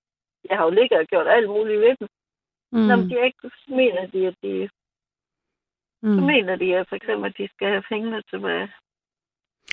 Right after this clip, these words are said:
Speaker 1: Det er jo også meget almindeligt, at hvis man booker en halv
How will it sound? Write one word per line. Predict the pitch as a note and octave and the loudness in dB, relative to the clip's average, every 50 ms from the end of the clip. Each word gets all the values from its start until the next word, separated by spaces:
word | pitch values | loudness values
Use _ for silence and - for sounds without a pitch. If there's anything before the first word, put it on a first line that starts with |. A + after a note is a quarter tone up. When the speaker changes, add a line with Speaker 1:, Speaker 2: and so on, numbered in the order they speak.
| - - - | -14 -14 -12
Speaker 1:
Det | - - | -2 2
er | G#3+ G3 | 2 4
jo | G3 | 6
også | G#3+ A3 A3+ - | 4 4 4 2
meget | A#3 A3 A3 A3 G#3+ G3+ | 4 4 6 6 4 4
almindeligt, | G#3 G#3+ A3 G3+ F#3 F3+ F3 - | 2 -2 -2 -2 0 -2 0 2
at | - - F#3 | 4 4 4
hvis | G3 G3 - | 4 2 2
man | G#3 G3 G3 | 0 -2 -2
booker | - A#3+ G#3+ - G3+ F#3+ | -2 -2 0 0 -2 -2
en | F#3 G#3+ | -4 -2
halv | A#3 A3 G#3 G3+ | 0 0 0 0